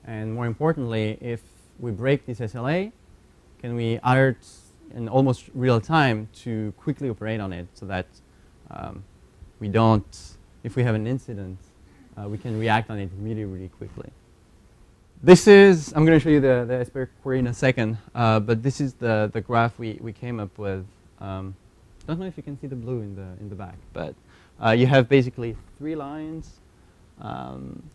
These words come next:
this is the type T P ninety, uh, or T P, actually, T P ninety-nine in, uh,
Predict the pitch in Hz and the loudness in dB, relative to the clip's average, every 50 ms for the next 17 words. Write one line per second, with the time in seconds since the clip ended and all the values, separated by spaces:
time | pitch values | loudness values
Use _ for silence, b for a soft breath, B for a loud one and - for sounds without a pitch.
0 | _ _ _ _ _ 139 127 - 147 127 131 135 - - 135 131 127 - 135 - | _ _ _ _ _ -2 0 0 -4 -2 -4 -4 2 4 4 4 4 2 -4 -6
1 | - - - 147 - 175 - 185 170 160 160 156 156 151 170 175 - _ _ _ | -8 -18 -20 2 2 2 4 6 8 8 8 10 8 6 6 2 -4 _ _ _
2 | _ _ _ _ _ - 127 120 120 117 113 113 110 104 - - - 147 147 139 | _ _ _ _ _ -4 -2 0 0 2 4 4 2 2 0 -4 -6 -6 -6 -8
3 | - - - 113 110 - - 90 - - - - 160 156 190 165 165 165 165 156 | -10 -6 -6 -6 -6 -6 -10 -14 -14 -16 2 2 6 6 8 8 10 8 10 10
4 | 143 135 135 135 135 135 139 b b b b b b b b b _ - 127 120 | 10 8 8 8 6 4 0 b b b b b b b b b _ -10 -6 -4
5 | 120 117 113 113 110 110 110 107 107 104 | -4 -2 0 2 2 4 4 2 0 -2